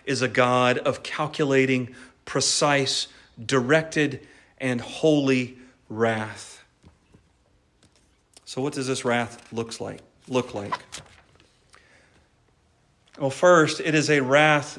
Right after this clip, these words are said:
that is consequential. In other words, it is a consequence of the actions that we undertake. Galatians chapter six,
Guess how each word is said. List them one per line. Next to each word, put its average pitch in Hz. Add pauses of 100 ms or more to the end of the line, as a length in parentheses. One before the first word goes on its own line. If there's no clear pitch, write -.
that 143
is 139 (120)
consequential. 151 (760)
In 147
other 170
words, 160
it 160
is 160
a 151
consequence 180
of 147
the 147
actions 143 (480)
that 135
we 143
undertake. 123 (1080)
Galatians 147
chapter 151
six, -